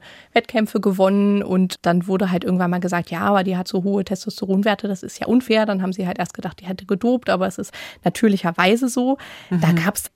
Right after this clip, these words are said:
Speaker 1: unglaublich viele Diskussionen darüber jetzt oder immer noch, ob die jetzt künstlich gesenkt werden müssten, diese, äh, Testosteronwerte.
Speaker 2: Ja, es ist ein großes Politikum da in, in dem Bereich, ne?
Speaker 1: Es ist ja auch schwer, ne? Also ich finde die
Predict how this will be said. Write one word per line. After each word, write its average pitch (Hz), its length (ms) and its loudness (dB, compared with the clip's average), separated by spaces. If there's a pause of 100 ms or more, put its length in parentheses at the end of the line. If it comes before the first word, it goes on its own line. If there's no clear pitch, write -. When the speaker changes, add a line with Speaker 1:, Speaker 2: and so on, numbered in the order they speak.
(160)
Speaker 1:
unglaublich 208 520 2
viele 190 180 -2
Diskussionen 226 840 2
darüber 214 400 2
jetzt 202 320 0
oder 175 160 0
immer 220 260 6
noch, 170 240 0
ob - 240 -4
die 196 160 -4
jetzt 180 380 -4
künstlich - 400 -2
gesenkt 196 480 0
werden 185 340 0
müssten, 185 320 -4
diese, 190 380 -2
äh, 214 180 -4
Testosteronwerte. 190 1200 -2
Speaker 2:
Ja, 180 140 6
es 160 100 0
ist 147 140 -2
ein 160 80 4
großes 147 300 -2
Politikum 160 580 0
da 139 140 0
in, 143 280 -2
in 147 180 -4
dem 143 200 -2
Bereich, 139 400 -4
ne? 190 180 0
Speaker 1:
Es - 140 -8
ist - 240 -2
ja 247 160 -2
auch 214 260 -2
schwer, 233 420 2
ne? 220 220 2
Also 202 160 0
ich 202 160 -2
finde 214 200 0
die 185 220 -2